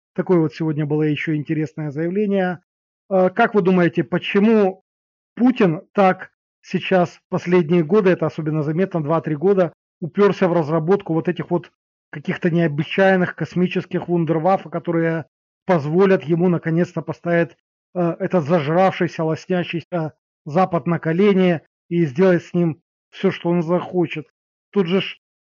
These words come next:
э, возникает ещё вопрос. Э, есть же ж, есть, по-вашему, аналогия с тем, что происходило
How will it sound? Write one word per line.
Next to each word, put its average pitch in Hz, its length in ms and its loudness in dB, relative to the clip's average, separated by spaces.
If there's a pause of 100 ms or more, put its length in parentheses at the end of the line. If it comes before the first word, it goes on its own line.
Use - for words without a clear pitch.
(280)
э, 190 60 -8
возникает 190 840 2
ещё 190 300 0
вопрос. 170 520 0 (560)
Э, 175 840 4
есть 202 260 2
же 160 80 -2
ж, - 200 -10
есть, 208 460 0
по-вашему, 170 580 0
аналогия 170 520 2
с - 120 -14
тем, 185 180 0
что 170 440 -2 (340)
происходило 175 840 2